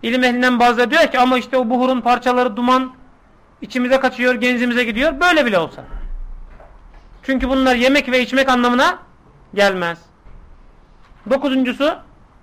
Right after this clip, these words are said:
yine bu Bulugul Meram'da geçti, sürme çekmek. Sürme çekmek de orucu bozmaz. Sürmenin tadı gırtlakta hissedilse yine bozmaz.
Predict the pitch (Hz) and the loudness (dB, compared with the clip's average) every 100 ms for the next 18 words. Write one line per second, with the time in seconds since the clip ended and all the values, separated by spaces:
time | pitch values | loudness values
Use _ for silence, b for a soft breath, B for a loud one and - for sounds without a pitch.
0 | _ _ _ _ 247 277 247 240 277 - | _ _ _ _ 0 2 0 -4 -10 -8
1 | 208 240 233 226 214 214 208 208 208 302 | -2 0 0 2 2 2 0 -2 -2 -4
2 | 294 285 277 247 185 143 - _ _ _ | 0 2 2 0 -8 -14 -20 _ _ _
3 | _ _ _ _ _ _ _ _ _ _ | _ _ _ _ _ _ _ _ _ _
4 | _ _ _ _ _ - - _ _ - | _ _ _ _ _ -20 -20 _ _ -8
5 | 254 277 277 254 240 240 233 233 220 330 | -2 -2 -2 -2 -4 -4 -4 -2 -2 -4
6 | - - _ _ _ _ _ _ - _ | -4 -14 _ _ _ _ _ _ -20 _
7 | _ _ _ _ _ - - 196 190 196 | _ _ _ _ _ -20 -4 -4 -2 -4
8 | 190 - - - - - - - - - | -4 -8 -20 -20 -20 -20 -20 -20 -20 -8
9 | 220 233 277 277 277 254 277 285 277 302 | -2 0 2 2 0 0 -4 -4 -2 -2
10 | 285 269 254 240 320 381 - _ _ _ | -4 -4 -6 -4 -4 -4 -8 _ _ _
11 | _ _ _ _ _ _ 262 302 226 165 | _ _ _ _ _ _ -2 0 0 -4
12 | 135 | -10